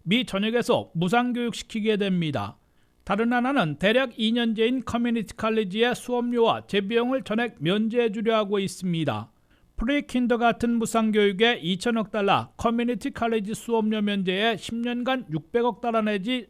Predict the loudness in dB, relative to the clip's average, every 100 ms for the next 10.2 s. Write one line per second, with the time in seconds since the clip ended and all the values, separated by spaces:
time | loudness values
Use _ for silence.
0 | -14 -10 -6 -6 -4 -2 0 0 0 -2
1 | -2 -2 -2 -2 -2 -4 -4 -6 -4 -2
2 | -2 0 -2 -4 -4 -4 -2 -4 -6 _
3 | _ _ _ _ _ -2 4 4 4 0
4 | 0 -2 -2 -2 -2 -2 0 2 2 0
5 | -2 -2 -2 0 0 -2 -2 0 0 0
6 | -2 -2 -4 _ -4 0 2 0 0 -2
7 | -2 -2 -4 -4 -4 -2 0 0 0 0
8 | -2 0 0 -2 -4 _ _ 2 4 4
9 | 2 -4 -2 -2 -2 -2 -2 0 2 2
10 | 2 -2